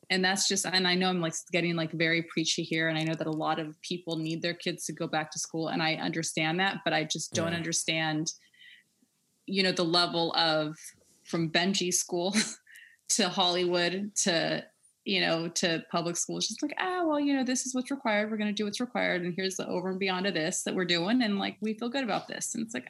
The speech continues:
Speaker 1: "Ah."
Speaker 2: Yeah, well,
Speaker 1: Oh,
Speaker 2: we'll see.
Speaker 1: <laughs> you know?
Speaker 2: Most people get through it.
Speaker 1: Yeah, we'll see. We'll
Speaker 2: Yeah.
Speaker 1: see.
Speaker 2: Crazy times, man. Crazy
Speaker 1: Yeah,
Speaker 2: times.
Speaker 1: I know. But thank you for having me on.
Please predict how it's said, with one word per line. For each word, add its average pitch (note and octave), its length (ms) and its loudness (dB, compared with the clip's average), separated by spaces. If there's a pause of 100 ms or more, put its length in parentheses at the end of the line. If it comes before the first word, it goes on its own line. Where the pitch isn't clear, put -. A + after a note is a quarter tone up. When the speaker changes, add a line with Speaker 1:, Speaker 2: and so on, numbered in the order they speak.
Speaker 1:
"Ah." A3+ 120 -6 (1700)
Speaker 2:
Yeah, E3 220 4
well, D3 240 2 (140)
Speaker 1:
Oh, C#4 120 6
Speaker 2:
we'll D4+ 80 4
see. D#4+ 260 6 (360)
Speaker 1:
<laughs> - 40 -8
you G4 120 4
know? - 300 -6
Speaker 2:
Most C3+ 240 2
people D#3 240 6
get D#3+ 180 2
through D#3 240 4
it. D3+ 100 2 (560)
Speaker 1:
Yeah, - 180 4
we'll D4+ 160 2
see. D#4+ 500 4 (1700)
We'll - 100 2
Speaker 2:
Yeah. - 140 0
Speaker 1:
see. B3+ 400 -2
Speaker 2:
Crazy A#2+ 280 0
times, A2 360 2
man. F#2+ 220 2 (520)
Crazy G2+ 280 -2
Speaker 1:
Yeah, F2+ 80 -2
Speaker 2:
times. F#2+ 300 -2
Speaker 1:
I - 100 -6
know. G3+ 140 -4 (920)
But C#4 160 -4
thank C4+ 300 0
you B3 160 0
for B3+ 160 -4
having G#3+ 360 -2
me G3 140 0
on. A#3+ 500 0